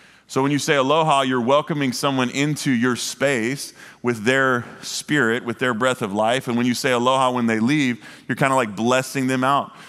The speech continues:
from the space that you have. Now, that's not because today we're gonna, like, all do that and be weird, although that'd be cool for you to do. Uh, some of you needed a mint before you got here today. But in the Bible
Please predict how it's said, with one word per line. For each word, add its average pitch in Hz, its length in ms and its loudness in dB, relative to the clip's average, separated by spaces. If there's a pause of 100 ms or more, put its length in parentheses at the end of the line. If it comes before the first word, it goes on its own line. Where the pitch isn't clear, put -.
(200)
from 120 200 0
the 110 80 0
space 117 360 -4
that 107 100 -4
you 104 160 -2
have. 104 320 -2 (320)
Now, 110 40 0
that's 135 220 2
not 135 140 0
because 127 320 -2
today 127 200 2
we're 123 120 0
gonna, 117 180 0
like, 110 200 2
all 113 140 0
do 117 200 -2
that 113 320 2
and 107 200 -2
be 107 120 0
weird, 123 340 0
although 110 160 0
that'd 110 160 -2
be 107 80 -4
cool 110 220 -4
for 107 140 -6
you 104 100 -2
to 98 100 -4
do. 120 400 -2 (540)
Uh, 104 360 2 (380)
some - 160 -6
of 120 80 0
you 123 80 2
needed 120 120 2
a 110 40 2
mint 117 380 2
before 113 240 -6
you 110 120 -2
got 123 220 0
here 110 140 -4
today. 107 440 -2 (1800)
But 147 140 4
in 151 80 2
the 147 80 2
Bible 143 680 2